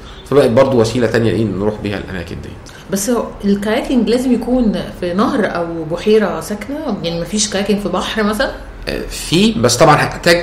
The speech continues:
Speaker 1: الشخص بقى اللي يمارس الكلام ده يكون بقى متمرس بقى أكتر شوية.
Speaker 2: آه.
Speaker 1: يعني الشخص اللي هو نازل عشان ترفيهي أو عشان سياحة أو عشان مشاهدة الطيور، طبعًا لازم ينزل في مية إيه هادية.
Speaker 2: مم.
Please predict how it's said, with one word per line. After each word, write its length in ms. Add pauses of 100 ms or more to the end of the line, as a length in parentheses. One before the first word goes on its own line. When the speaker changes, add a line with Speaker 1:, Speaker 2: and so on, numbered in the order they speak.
Speaker 1:
الشخص 500
بقى 120
اللي 120
يمارس 280
الكلام 340
ده 80
يكون 260
بقى 120
متمرس 480
بقى 200
أكتر 200
شوية. 180
Speaker 2:
آه. 40 (360)
Speaker 1:
يعني 340
الشخص 360
اللي 120
هو 60
نازل 240
عشان 280
ترفيهي 420
أو 60
عشان 260
سياحة 480
أو 60
عشان 180
مشاهدة 300
الطيور، 380 (460)
طبعًا 240
لازم 220
ينزل 240
في 100
مية 140
إيه 180
هادية. 120 (300)
Speaker 2:
مم. 140